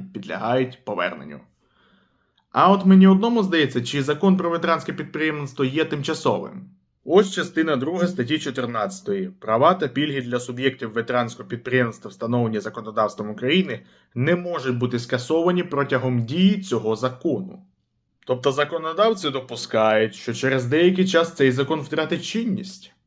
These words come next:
А Конституція України вважає інакше. При прийнятті нових законів або внесенні змін до чинних законів не допускається звуження змісту та обсягу існуючих прав і свобод.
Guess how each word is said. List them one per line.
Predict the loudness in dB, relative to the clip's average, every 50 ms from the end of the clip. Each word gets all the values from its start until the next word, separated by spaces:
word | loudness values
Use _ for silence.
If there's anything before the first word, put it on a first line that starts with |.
| _ _ _ _ _ _ _ _ _ _
А | -10 -8
Конституція | -6 -6 -8 -8 -10 -10 -8 -6 -6 -4 0 0 0
України | 0 -2 -4 -4 -2 -2 -2 -2 -4
вважає | -6 -4 -4 -4 -2 0 0 0 0 0
інакше. | -2 -4 -6 -4 -4 -6 -6 -10 -12 -14 -16 -16 -16 -18 -18 _ _ _ _ _ _ _ _ _ _ _
При | -10 -8 -8
прийнятті | -4 -2 -2 -2 -2 0 0 0 2
нових | 2 2 2 2 0 0 -2
законів | -2 -4 -4 -2 -2 -2 0 0 0
або | -2 -2 -2 -2
внесенні | -2 -2 -2 -4 -6 -6 -6 -8 -4
змін | -2 -2 -2 -2
до | -2 -4
чинних | -6 -2 0 2 2 2 2 2
законів | 2 0 2 2 2 2 2 2 2 2
не | 2 2 4
допускається | 2 0 0 -2 -6 -8 -4 2 4 6 6 6 4 2 -2 -6
звуження | -6 -6 -8 -6 -6 -4 -4 -4 -4 -4 -4
змісту | -4 -4 -4 -2 -2 -4 -4 -6 -8 -12
та | -6 -4 -2
обсягу | 0 2 0 0 0 -2 -2 -2 -2 -2 -4 -8
існуючих | -10 -12 -10 -6 -4 -2 -2 -2 -4 -6 -6
прав | -4 -4 -4 -4 -6
і |
свобод. | -8 -8 -8 -10 -8 -10 -14 -16 -18